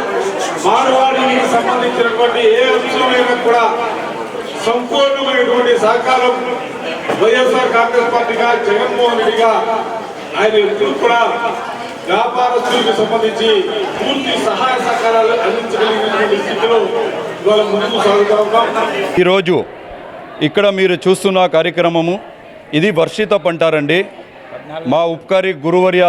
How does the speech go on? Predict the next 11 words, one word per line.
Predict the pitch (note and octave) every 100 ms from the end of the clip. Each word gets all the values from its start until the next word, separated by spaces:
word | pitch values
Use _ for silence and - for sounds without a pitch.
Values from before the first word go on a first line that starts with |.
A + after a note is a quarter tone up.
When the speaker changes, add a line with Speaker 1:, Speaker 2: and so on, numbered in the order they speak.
| D#3+
Speaker 2:
సాధు, | D3+ D#3+ F3+ D#3
సాధ్వీలు | - D3+ E3+ F3 E3+
కూడా | F3
ఇక్కడ | D#3 D#3 D#3
ఉన్నారు. | D#3+ D#3
వాళ్ళ | D3+ D3 D3+
ఆశీర్వా-, | F3+ D3+ E3 D#3
ఆశీర్వాదంతో | D3 E3+ D#3+ D#3 D3 D3 D3 - - - -
పద్నాలుగు | D3 D3 F#3+ G3 F#3+ F#3
నెలల | F#3+ G#3+ G#3+ G3+
పైన | F3+ G#3+